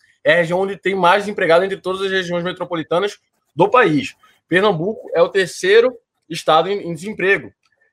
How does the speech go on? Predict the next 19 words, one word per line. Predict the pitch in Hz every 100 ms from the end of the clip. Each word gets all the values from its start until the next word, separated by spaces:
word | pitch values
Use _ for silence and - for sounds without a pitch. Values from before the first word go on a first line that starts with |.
| -
E | 233
a | 247
gente | 240 233
teve | 185 180 196
agora | 156 143 214
há | 240
pouco, | - 156 214 - 120
não | 135
foi | 214 240
muito | 220 -
tempo, | - 127 113 _ _ _ -
o | -
Porto | 180 254 254
de | -
Suape, | 247 175 175 190 - - _ _ _ _ -
foi | 175
capital | 202 - 196 190
da | 233
Copa, | 208 156 190 - 101